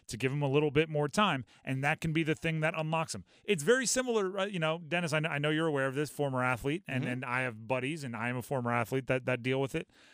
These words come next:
Speaker 1: You know, sometimes it's like, "My hip hurts."
Speaker 2: Ha, I was at the chiropractor today.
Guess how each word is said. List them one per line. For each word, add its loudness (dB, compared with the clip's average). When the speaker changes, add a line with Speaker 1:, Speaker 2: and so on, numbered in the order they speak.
Speaker 1:
You -2
know, 2
sometimes 2
it's -4
like, -2
"My -2
hip 0
hurts." -6
Speaker 2:
Ha, 0
I -16
was -18
at -12
the -20
chiropractor -8
today. -20